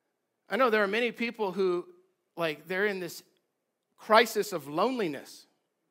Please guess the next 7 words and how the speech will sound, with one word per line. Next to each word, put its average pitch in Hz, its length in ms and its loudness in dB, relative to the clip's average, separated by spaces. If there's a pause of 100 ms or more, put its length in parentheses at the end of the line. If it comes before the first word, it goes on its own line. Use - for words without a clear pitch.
(920)
coupled 254 380 0
with 175 180 -6
fear. 202 480 -2 (1800)
So 208 80 -2
they're 196 220 0
literally 220 440 4
cr-, - 180 -14